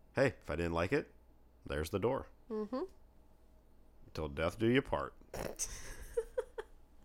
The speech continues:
Speaker 1: We're pretty non-traditional people. Um, we always have been.
Speaker 2: Mm-hmm.
Speaker 1: We kinda just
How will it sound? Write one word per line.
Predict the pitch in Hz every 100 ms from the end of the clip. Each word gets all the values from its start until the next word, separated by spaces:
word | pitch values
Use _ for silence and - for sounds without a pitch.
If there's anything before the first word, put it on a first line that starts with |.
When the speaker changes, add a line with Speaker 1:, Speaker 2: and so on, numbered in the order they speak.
| - - - - - - - - - - - - -
Speaker 1:
We're | -
pretty | - - 269 139 80 -
non-traditional | 92 101 120 101 107 - 82
people. | - - - - - - - - -
Um, | 82 80 80 78 82 - - -
we | 92
always | 107 101
have | 92 80
been. | 67 50 -
Speaker 2:
Mm-hmm. | - 220 214 202 196 208 -
Speaker 1:
We | 85 87 - - - -
kinda | 98 87
just | 71 87